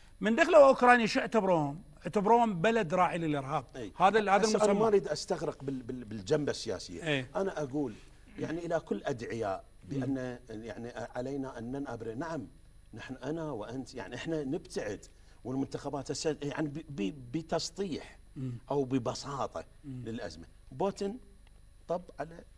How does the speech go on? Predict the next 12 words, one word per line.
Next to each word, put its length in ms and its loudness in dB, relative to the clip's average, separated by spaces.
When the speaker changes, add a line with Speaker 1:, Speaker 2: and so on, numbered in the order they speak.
Speaker 2:
أوكرانيا. 480 -6
Speaker 1:
مم. 60 -14
Speaker 2:
المنتخب 400 -6
الروسي 260 -12
شو 100 -14
عليه؟ 140 -14
Speaker 1:
ما 220 -8
هذه 100 -4
مأساة. 440 -6
الرياضي 340 2
شو 140 -8
عليه؟ 260 -10